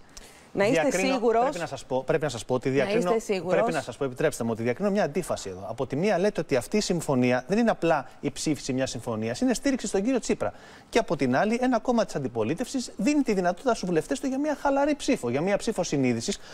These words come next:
Speaker 2: που μπορεί, όπως εσείς λέτε, να ερμηνευτεί ως στήριξη στην κυβέρνηση.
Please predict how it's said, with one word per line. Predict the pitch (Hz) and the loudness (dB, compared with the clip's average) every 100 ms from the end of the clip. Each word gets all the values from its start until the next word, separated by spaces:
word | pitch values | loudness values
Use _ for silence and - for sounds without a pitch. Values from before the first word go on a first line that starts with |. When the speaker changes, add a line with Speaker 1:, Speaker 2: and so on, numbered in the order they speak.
| - | -6
Speaker 2:
που | - 220 | 2 4
μπορεί, | 190 196 285 | 6 4 2
όπως | 254 233 | 0 -2
εσείς | 190 269 196 | -2 -4 0
λέτε, | 175 226 | 0 2
να | 208 | 0
ερμηνευτεί | 185 165 160 277 | 0 -2 -2 -2
ως | - 262 - | 0 -2 -4
στήριξη | - 240 262 254 | 0 2 2 0
στην | 262 247 | -4 -4
κυβέρνηση. | 269 277 135 - | -2 -4 -4 -8